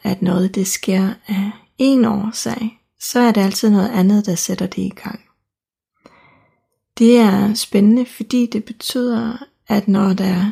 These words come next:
sker noget i vores liv, så tror vi typisk, at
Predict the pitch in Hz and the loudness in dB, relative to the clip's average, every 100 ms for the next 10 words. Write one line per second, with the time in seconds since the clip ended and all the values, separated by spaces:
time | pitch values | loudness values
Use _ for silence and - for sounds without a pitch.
0 | - - - 240 254 214 190 190 202 214 | -4 -8 0 2 4 4 2 0 -4 -6
1 | - 196 196 254 _ _ _ _ _ _ | -6 -6 -6 -8 _ _ _ _ _ _
2 | - 220 226 226 220 202 - 208 202 196 | -2 -2 4 4 4 2 0 0 0 -2
3 | - _ - 190 185 | -10 _ -6 -6 -8